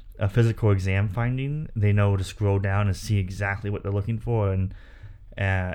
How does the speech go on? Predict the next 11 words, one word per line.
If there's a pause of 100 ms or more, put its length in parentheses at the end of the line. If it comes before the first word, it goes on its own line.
and (460)
what
the
exam
finding
was
spelled
out
pretty
well.
'Cause